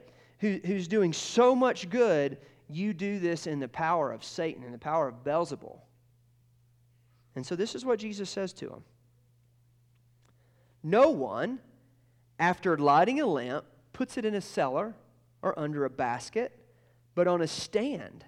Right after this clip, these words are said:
so that those who enter may see the light. Your eye is the lamp of your body.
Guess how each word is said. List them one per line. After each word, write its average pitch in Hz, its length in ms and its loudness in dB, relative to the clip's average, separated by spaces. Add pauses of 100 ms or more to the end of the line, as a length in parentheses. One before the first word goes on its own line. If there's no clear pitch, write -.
(520)
so - 200 2
that 175 200 0
those 214 340 6
who 202 240 -2
enter 190 320 -2
may 156 340 -2
see 165 540 -6
the 160 120 -2
light. 170 520 -4 (1040)
Your 262 360 6
eye 151 520 4
is 185 220 -2
the 175 120 0
lamp 190 280 0
of 175 120 -4
your 185 160 0
body. 175 400 2